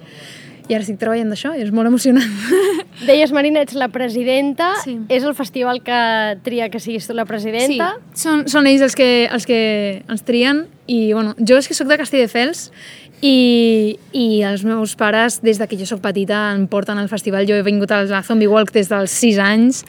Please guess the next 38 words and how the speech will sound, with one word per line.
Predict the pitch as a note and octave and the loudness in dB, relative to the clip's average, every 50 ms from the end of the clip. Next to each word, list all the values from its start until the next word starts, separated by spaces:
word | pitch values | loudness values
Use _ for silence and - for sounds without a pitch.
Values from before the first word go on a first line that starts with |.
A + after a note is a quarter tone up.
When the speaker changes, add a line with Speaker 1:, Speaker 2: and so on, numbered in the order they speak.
| - - | -16 -14
Speaker 2:
Va, | E3 F3+ G#3+ | -10 -10 -10
això | G#3+ - A#3+ | -10 -10 -10
és | A#3 B3 | -6 -4
adoctrinament, | C4 C#4+ C#4 G#3+ D4+ A#3 C4 - - C4+ B3 A3+ G3 F3+ F#3 G#3 G#3 F#3+ F#3 F3 | -2 -2 0 -2 0 0 0 0 4 4 6 6 6 6 6 6 6 6 4 2
ja, | F3+ E3 E3+ G3+ | 2 2 2 4
eh, | C4 | 4
el | B3+ G#3+ | 4 4
que | A#3+ A#3+ | 4 4
has | A#3 | 4
Speaker 1:
Clar, | A3+ A3+ | 4 2
Speaker 2:
rebut. | - - B3+ E4 | 2 2 2 2
Speaker 1:
sí, | D4 | 2
jo | D4 | 0
a | D4 C#4+ C#4 | 0 0 0
mi, | C4+ C4 C4+ C#4+ D4+ D#4 D#4 C4+ | 0 0 2 2 4 4 4 4
jo | B3+ B3+ | 4 2
amb, | C4 C#4 C#4+ D4 C#4+ | 2 2 0 0 0
amb, | C4+ C4 C4 B3+ - | 0 0 -2 -2 -2
amb | - C4 C4 - | -2 -2 -2 0
cinc | - D#4+ D#4+ D#4+ C#4 D4 | 0 0 0 2 2 2
anyets | C#4 C4 C#4 C#4+ C#4+ B3+ A#3 | 2 2 4 2 2 2 2
veient | B3+ B3 B3 B3+ C4 C4+ C#4 C4+ A3+ - | 2 2 4 4 4 4 4 2 2 2
Tiburón | D4 C#4 A#3+ A#3+ A#3 A3+ B3 C4+ C#4+ C#4 C#4+ D#4+ D4 | 0 2 4 4 4 4 4 4 4 4 4 2 2
<laughs> | C#4 G4+ F#4 | 2 2 2
amb | D#4+ E4 E4 | 4 2 2
la | D#4 F#4+ D4 | 2 2 2
meva | D4 D4+ E4 D4+ D#4 D4 A3+ | 2 0 2 2 2 0 0
cosina... | C#4 C4+ A#3+ A3+ C4 C4 C#4 C#4 C#4+ C#4+ D4+ D#4 - - - - - - - - - - - - - - _ _ | -2 -4 -4 -4 -4 -4 -2 -2 -2 -4 -4 -6 -10 -16 -20 -20 -20 -20 -20 -20 -20 -20 -20 -20 -20 -20 _ _
A | - C4 | 0 2
mi | C4 D4 D#4+ | 4 2 2
em | - | 4
feia | E4 D#4 D4 A#3+ | 4 4 4 6
por, | C#4+ D4+ D4 | 4 4 4
però | D4+ C4 B3 | 4 4 4
ella, | B3 C4 C4 B3+ | 4 4 2 2
la | B3+ | 0
seva, | G3+ B3+ B3 B3 - | 0 0 -2 0 0
era | B3+ B3 B3 B3+ | 0 0 0 0